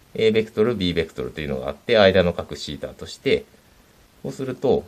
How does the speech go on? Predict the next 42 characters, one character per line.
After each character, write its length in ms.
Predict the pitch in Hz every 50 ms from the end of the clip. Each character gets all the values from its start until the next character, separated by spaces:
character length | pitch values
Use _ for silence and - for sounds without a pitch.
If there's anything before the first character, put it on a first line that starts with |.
| -
A 180 | - 151 143 139
ベ 140 | 139 151 147
ク 60 | -
ト 100 | - 87
ル 80 | 71 -
と 80 | -
B 180 | 71 87 95 95
ベ 140 | 92 101 95
ク 60 | -
ト 80 | -
ル 80 | 69 69
の 100 | 67 65
内 240 | 76 87 95 107 107
積 240 | - 117 - - -
っ 40 |
て 140 | - - -
い 60 | 92
う 60 | 80 -
の 120 | 76 90
は、 220 | 101 95 67 - - - _ _ _ _ _ _ _ _ _ _ _ _ _ _ _ _ _ _
え 140 | 76 76 71
ー、 40 | -
そ 120 | - 107
れ 100 | 110 107
ぞ 120 | 101 80
れ 60 | 71 69
の 260 | 71 64 - 87 90
大 60 | 87
き 100 | - -
さ 180 | - - 92 101
の 240 | 131 143 139 - - _ _ _ _ _ _
コ 120 | - 90 85
サ 160 | - 85 80
イ 60 | 80
ン 20 |
シ 160 | 73 - 78 71
ー 40 |
タ 140 | - - -
で 60 | -
す 100 | - -
よ 60 | - 151
ね。 180 | 190 214 214